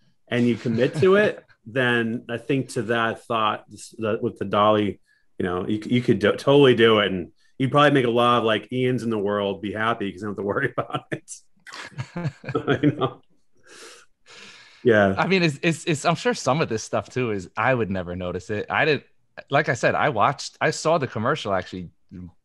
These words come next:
Speaker 2: months ago before this event was even a thing. Never woulda, never woulda crossed my mind. But as
Speaker 1: Never,
Speaker 2: people who are
Speaker 1: yeah.
Speaker 2: working on it and, and who know it, you see it, you notice it, and once you see it, you can't unsee it.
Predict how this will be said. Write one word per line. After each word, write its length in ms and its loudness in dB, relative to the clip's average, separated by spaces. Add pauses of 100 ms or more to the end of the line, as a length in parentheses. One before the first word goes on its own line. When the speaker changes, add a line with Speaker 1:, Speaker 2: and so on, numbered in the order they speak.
Speaker 2:
months 260 -2
ago 320 -4
before 400 -6
this 260 -10 (380)
event 300 -4
was 160 -10
even 180 -6
a 60 -4
thing. 480 -6 (520)
Never 300 -2
woulda, 400 -4
never 240 -4
woulda 140 -2
crossed 280 -4
my 100 -2
mind. 260 2
But 120 6
as 140 6
Speaker 1:
Never, 120 6
Speaker 2:
people 140 0
who 100 -2
are 120 2
Speaker 1:
yeah. 60 2
Speaker 2:
working 240 -2
on 160 -2
it 100 -12 (160)
and, 140 -10 (360)
and 120 -10
who 80 -6
know 260 0
it, 220 -4
you 160 -14
see 320 -6
it, 100 -8
you 120 -10
notice 300 -6
it, 120 -10
and 100 -10
once 200 -8
you 60 -16
see 180 -16
it, 60 -14
you 80 -14
can't 260 -12
unsee 380 -14
it. 120 -20